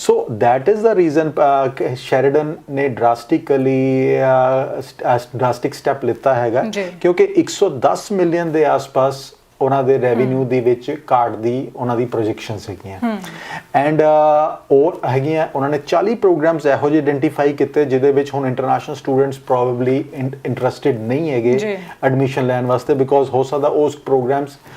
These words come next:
Speaker 2: ਹਮ।
Speaker 1: ਪੋਸਟ ਗ੍ਰੈਡ ਵਰਕ ਪਰਮਿਟ ਵਾਸਤੇ ਨਾ ਐਲੀਜੀਬਲ ਹੋ। ਹਾਲੇ ਬਹੁਤ ਸਾਰੀ ਕਨਫਿਊਜ਼ਨ ਚੱਲ ਰਹੀ ਹੈ, because
Speaker 2: ਹਮ।
Speaker 1: even ਬੱਚੇ ਵੀ ਕਲੀਅਰ ਨਹੀਂ ਹੈਗੇ ਕਿ ਕਿਹੜਾ ਪ੍ਰੋਗਰਾਮ ਉਹਨਾਂ ਨੂੰ ਕੁਆਲੀਫਾਈ, ਉਹ ਤੇ ਸਿਰਫ ਪੰਜ ਸਟਰੀਮਸ ਨੂੰ ਲੈ ਕੇ ਬੈ-,
Speaker 2: ਜੀ।
Speaker 1: ਅ, ਰਹਿ ਲਿਆ ਉਹਨਾਂ ਨੇ।
Speaker 2: ਹਮ।
Speaker 1: ਸੋ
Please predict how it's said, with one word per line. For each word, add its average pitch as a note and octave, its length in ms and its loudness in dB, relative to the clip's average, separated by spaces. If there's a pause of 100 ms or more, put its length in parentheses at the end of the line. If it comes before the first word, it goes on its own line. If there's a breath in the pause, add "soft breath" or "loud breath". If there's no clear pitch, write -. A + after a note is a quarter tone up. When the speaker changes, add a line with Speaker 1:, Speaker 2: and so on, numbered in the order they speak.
(160 loud breath)
Speaker 2:
ਹਮ। A3+ 80 -6
Speaker 1:
ਪੋਸਟ D#3 260 2
ਗ੍ਰੈਡ D3 280 4
ਵਰਕ B2+ 200 0
ਪਰਮਿਟ C#3+ 320 -2
ਵਾਸਤੇ C3+ 300 0
ਨਾ C#3+ 120 0
ਐਲੀਜੀਬਲ C3+ 400 2
ਹੋ। D3+ 60 2
ਹਾਲੇ G3 180 2
ਬਹੁਤ F#3 340 -2
ਸਾਰੀ A#3+ 280 0
ਕਨਫਿਊਜ਼ਨ F3+ 500 0
ਚੱਲ C#3 220 2
ਰਹੀ C#3+ 100 0
ਹੈ, D3+ 60 -4
because D#3+ 260 0
Speaker 2:
ਹਮ। D#3+ 140 0
Speaker 1:
even E3+ 140 -2
ਬੱਚੇ B2+ 400 2
ਵੀ A3 180 0
ਕਲੀਅਰ E3 320 2
ਨਹੀਂ D#3 220 -2
ਹੈਗੇ D3 320 2 (280 loud breath)
ਕਿ F#3 120 4
ਕਿਹੜਾ F3+ 300 4
ਪ੍ਰੋਗਰਾਮ D#3+ 420 2
ਉਹਨਾਂ D#3 140 0
ਨੂੰ D#3+ 100 2
ਕੁਆਲੀਫਾਈ, C3+ 400 2
ਉਹ F3 60 2
ਤੇ G3+ 100 4
ਸਿਰਫ G#3+ 220 2
ਪੰਜ D#3+ 280 0
ਸਟਰੀਮਸ E3+ 360 -2
ਨੂੰ E3 140 0
ਲੈ A#2+ 140 4
ਕੇ B2+ 240 0 (100)
ਬੈ-, A#2 140 0
Speaker 2:
ਜੀ। G#3 140 -4
Speaker 1:
ਅ, - 20 -4 (600)
ਰਹਿ A#2+ 140 0
ਲਿਆ A2 180 -2
ਉਹਨਾਂ G#2 140 -4
ਨੇ। - 60 -6 (120)
Speaker 2:
ਹਮ। A3 140 -4 (420 loud breath)
Speaker 1:
ਸੋ - 280 -2